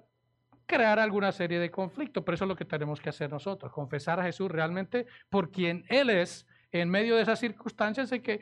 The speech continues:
se puede estar dando un buen concepto, pero no es en realidad una identidad clara de quién es Jesús. Y confesar a Jesús como Señor y Cristo es necesaria, vuelvo y repito, para salvación, es lo que nos dice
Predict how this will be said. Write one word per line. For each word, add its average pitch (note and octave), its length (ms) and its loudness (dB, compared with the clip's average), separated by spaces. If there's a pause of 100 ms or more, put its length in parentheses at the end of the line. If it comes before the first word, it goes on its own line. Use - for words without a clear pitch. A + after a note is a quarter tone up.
(160)
se A#3+ 180 2
puede B3 240 2
estar B3 240 2
dando A#3+ 240 2
un A3 120 2
buen C4 120 2
concepto, A3 560 -2
pero F#3 200 0
no G#3 320 0
es A3+ 260 -2 (200)
en G3 160 -2
realidad G3 680 2 (640)
una G3 560 0 (720)
identidad G#3 720 2
clara G3 360 4
de D3+ 160 0
quién D#3 360 -2
es D3 160 -6
Jesús. - 640 -12 (220)
Y F3+ 140 -2
confesar F3 580 2
a G#3+ 60 4
Jesús A3+ 340 0
como A3+ 240 0
Señor A#3 280 -2
y A#3+ 80 -6
Cristo A#3 380 -2
es F3 120 -2
necesaria, F#3+ 540 0
vuelvo F3+ 220 0
y G#3+ 40 0
repito, G#3+ 400 -2
para F3+ 160 0
salvación, G#3 460 -2
es A3 60 0
lo A3 80 -2
que A3 80 -2
nos G3+ 80 -4
dice F3+ 280 -4